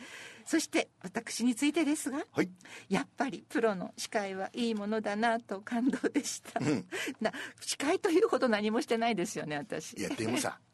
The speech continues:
Speaker 1: <laughs> してない、
Speaker 2: こう、
Speaker 1: してない。
Speaker 2: いつもこれだけ聞いてるのが、
Speaker 1: してない、してない。
Speaker 2: う-、動く活用を見て
Speaker 1: してない。
Speaker 2: 喜んでる。うん。
Speaker 1: ラジオから聞こえる漱石さんと和江さんの声を生で聞くことができて、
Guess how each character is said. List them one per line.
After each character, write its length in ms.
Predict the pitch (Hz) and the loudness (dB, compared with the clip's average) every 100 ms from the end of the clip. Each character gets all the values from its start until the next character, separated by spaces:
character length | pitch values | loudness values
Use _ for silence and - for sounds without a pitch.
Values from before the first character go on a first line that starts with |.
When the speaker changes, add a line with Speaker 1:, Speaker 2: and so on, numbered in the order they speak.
| _ | _
Speaker 1:
<laughs> 240 | - 403 - | -8 -6 -4
し 100 | - | -4
て 160 | - 285 | 2 4
な 80 | |
い、 60 | - | 4
Speaker 2:
こ 0 | |
う、 20 | |
Speaker 1:
し 60 | 226 | 2
て 0 | |
な 60 | 185 | 2
い。 20 | |
Speaker 2:
い 60 | 185 | 2
つ 140 | 254 | 4
も 160 | 233 233 | 4 4
こ 180 | 180 | 6
れ 40 | 175 | 6
だ 100 | 180 | 4
け 60 | 190 | 0
聞 220 | 185 143 | 0 0
い 40 | |
て 180 | - - | 2 4
る 40 | - | 6
の 180 | - - | 4 4
が、 120 | 208 | 2
Speaker 1:
し 100 | - | 2
て 140 | 233 | 0
な 160 | 202 - | 0 -2
い、 40 | |
し 60 | 294 | 0
て 140 | 123 | 2
な 80 | 277 | 2
い。 20 | |
Speaker 2:
う-、 120 | 139 131 | 4 4
動 120 | 180 | 4
く 140 | 185 190 | 0 -4
活 360 | 175 117 113 | -4 -2 4
用 160 | 139 147 | 6 6
を 60 | |
見 100 | 123 | 4
て 120 | 95 117 | 2 2
Speaker 1:
し 100 | 113 | 2
て 160 | 131 | 0
な 200 | 131 - | 0 0
い。 60 | 113 | 2
Speaker 2:
喜 60 | |
ん 260 | 107 107 95 | 4 2 0
で 80 | 92 | -2
る。 80 | - - | -6 -4
う 60 | |
ん。 40 | 98 98 - - | -2 -4 -10 0
Speaker 1:
ラ 120 | 269 | 0
ジ 160 | 247 247 | 2 0
オ 100 | 233 | 0
か 160 | 226 | -2
ら 100 | 202 | -4
聞 160 | 208 - | -6 -6
こ 180 | - 220 | -2 0
え 100 | 214 | 2
る 220 | 226 233 - | 2 2 -2
漱 220 | 220 214 | -2 -2
石 280 | 208 185 - | -4 -8 -6
さ 140 | 180 | -6
ん 80 | 180 | -4
と 260 | - 247 - - | -2 -4 -4 -8
和 100 | 180 175 | -6 -4
江 140 | 175 | -6
さ 200 | - 175 | -4 -4
ん 80 | 170 | -4
の 120 | 175 | -6
声 260 | - 254 202 | -2 0 0
を 100 | - _ _ | -4 _ _
生 280 | 233 208 180 | 6 6 4
で 120 | 165 | -4
聞 180 | - - | -6 -14
く 80 | |
こ 120 | - 214 | -6 -2
と 160 | 214 | -2
が 140 | 180 165 | -2 -4
で 120 | 208 | -6
き 80 | - | -6
て、 180 | - | -10